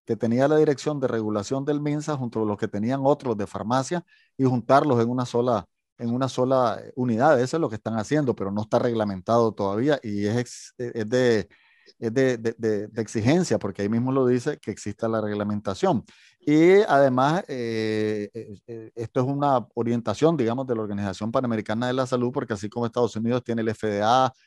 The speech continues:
los argentinos tienen el atman, eh, en México hay otra organización que cuida de esto, es lo mismo. El espacio de esto es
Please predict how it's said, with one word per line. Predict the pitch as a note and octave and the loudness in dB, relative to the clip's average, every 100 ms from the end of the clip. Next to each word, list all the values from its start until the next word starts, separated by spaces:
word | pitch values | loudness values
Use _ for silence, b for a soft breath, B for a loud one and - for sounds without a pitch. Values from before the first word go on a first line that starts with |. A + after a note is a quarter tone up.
| _ | _
los | A#2 A2 | -2 -2
argentinos | A2 G#2+ A2+ A2+ | -2 -2 -2 -2
tienen | G#2+ A2 G#2 | -2 -2 0
el | |
atman, | A2 C3 C3 A#2+ A#2 - _ _ _ A2+ | 2 2 0 -4 -4 -8 _ _ _ 0
eh, | A2 A2 G#2+ G#2+ | 2 2 0 -2
en | A2 | 0
México | A#2 B2+ A#2+ | 2 2 2
hay | A#2 | 2
otra | A2+ B2 | 2 0
organización | A#2+ A#2 G#2+ G2 A2 | -4 -4 -6 -6 -6
que | A#2 A2+ | -4 -4
cuida | A#2+ A#2+ | 0 2
de | C3+ | 2
esto, | C#3+ | 2
es | D3+ | 0
lo | C3 | 2
mismo. | C3+ A2+ G2+ A2+ | 2 0 -2 -4
El | B2 | -4
espacio | A2+ E3 F#3 - D#3+ | -2 2 0 2 2
de | D#3+ | 4
esto | E3+ - C3+ | 2 0 0
es | C#3 | 0